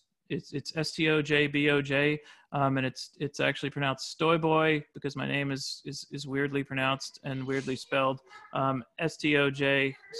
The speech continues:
is, is pronounced Stoy. So S T O J B O J on all these different, uh, platforms like, um, Facebook and Twitter and Instagram and all that. But, or you can go, uh, learn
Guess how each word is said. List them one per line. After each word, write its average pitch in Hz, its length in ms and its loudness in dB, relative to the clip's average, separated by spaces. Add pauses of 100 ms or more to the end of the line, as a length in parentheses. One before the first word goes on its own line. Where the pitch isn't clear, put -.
(260)
is, 139 240 -6
is 139 160 -10
pronounced 131 460 -6
Stoy. 120 260 -2 (320)
So 147 260 2
S 170 180 2
T 196 160 2
O 196 100 4
J 175 240 2
B 170 180 2
O 170 100 2
J 147 440 4
on 147 260 -2
all 147 160 4
these 143 220 -2
different, 139 420 -6
uh, 127 240 2
platforms 135 640 -2
like, 131 180 -2 (600)
um, 135 320 -4 (180)
Facebook 127 380 -8
and 123 200 -6 (800)
Twitter 143 360 4
and 127 240 -2 (200)
Instagram 131 540 -2
and 127 100 -2
all 123 160 0
that. 127 280 0 (120)
But, 156 140 -2
or 165 160 4
you 165 100 2
can 165 160 -6
go, 165 420 2 (100)
uh, 143 400 4 (120)
learn 151 320 0